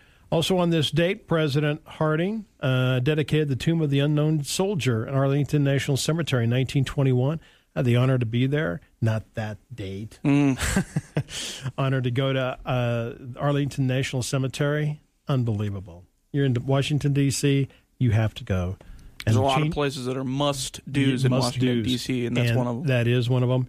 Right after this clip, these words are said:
Speaker 1: Changing of the guard
Speaker 2: Mm-hmm.
Speaker 1: was way cool. And, uh, so there we go on this eleventh day of November. Uh, it's Sunday day.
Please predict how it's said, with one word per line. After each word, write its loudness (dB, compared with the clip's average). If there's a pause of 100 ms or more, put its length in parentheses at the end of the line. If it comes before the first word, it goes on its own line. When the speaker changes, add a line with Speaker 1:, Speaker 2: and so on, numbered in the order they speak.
Speaker 1:
Changing 2
of -2
the -8
guard -4
Speaker 2:
Mm-hmm. -2
Speaker 1:
was -6
way 0
cool. -4 (640)
And, 0
uh, -12
so -4 (600)
there 2
we 0
go -2 (100)
on -2
this -2
eleventh -2
day 0 (320)
of 2 (140)
November. -4 (500)
Uh, 0
it's -4
Sunday -2
day. -10